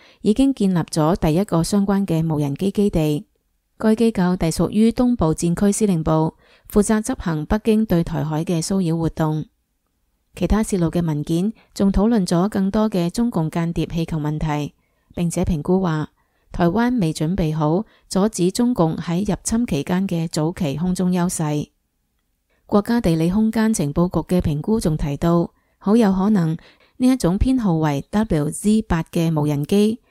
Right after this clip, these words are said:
隨住戰鬥機一齊從本國空軍基地起飛之後，將會抵達中國東海岸附近，然後由戰鬥機釋放呢一啲隱形無人機，從十萬英尺嘅高度進入台灣或者南韓領空，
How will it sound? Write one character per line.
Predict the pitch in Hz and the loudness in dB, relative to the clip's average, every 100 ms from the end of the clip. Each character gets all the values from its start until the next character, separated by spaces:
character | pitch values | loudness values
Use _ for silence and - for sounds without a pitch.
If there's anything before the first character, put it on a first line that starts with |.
| _ _ | _ _
隨 | - 190 | 2 2
住 | 180 190 | 2 0
戰 | 196 233 | 2 0
鬥 | 233 226 | 2 0
機 | 254 | 0
一 | 247 | -2
齊 | 247 160 147 143 _ _ - | -2 -2 -2 -4 _ _ -4
從 | 196 185 | -2 0
本 | 180 190 | 0 0
國 | 233 202 180 | 4 2 2
空 | - 220 | 0 0
軍 | 220 214 214 | 2 0 0
基 | 208 | 0
地 | 185 147 | 0 -2
起 | 151 | -2
飛 | 160 180 | -2 -2
之 | 185 180 | -2 -2
後， | 151 151 - _ _ - | -2 -2 -6 _ _ -4
將 | 220 220 | 0 2
會 | 196 | 2
抵 | 165 | 0
達 | 190 165 | 2 0
中 | - 240 | 0 0
國 | 233 190 | 2 2
東 | 185 233 | 2 2
海 | 226 165 185 | 2 2 2
岸 | 160 | 0
附 | - 160 | 0 -2
近， | 160 160 165 - _ _ _ | 0 0 -2 -6 _ _ _
然 | 185 196 | 0 2
後 | 208 220 | 2 2
由 | 180 160 | 2 0
戰 | 208 220 | 0 0
鬥 | 214 220 | 0 2
機 | 254 262 | 0 0
釋 | - 262 | -2 -2
放 | 190 175 | 0 2
呢 | 196 | 2
一 | 214 | 2
啲 | 214 202 160 | 2 2 2
隱 | |
形 | 190 160 | 0 0
無 | 156 | -2
人 | 160 160 | -2 -4
機， | - 196 202 208 _ _ _ - | 0 2 2 0 _ _ _ -4
從 | - 185 | 0 0
十 | - | 2
萬 | 202 196 214 | 2 4 4
英 | 269 | 4
尺 | 262 | 2
嘅 | 202 180 | 0 2
高 | 196 214 | 2 2
度 | 170 151 | 2 2
進 | 151 185 | 2 0
入 | 170 | 0
台 | 147 160 143 | -2 -2 -2
灣 | 180 196 208 | 0 -2 -2
或 | - | -4
者 | 156 165 185 | -2 -2 0
南 | 175 139 | -2 -2
韓 | 151 143 | -2 -2
領 | 143 170 | -2 -2
空， | 196 208 | 0 0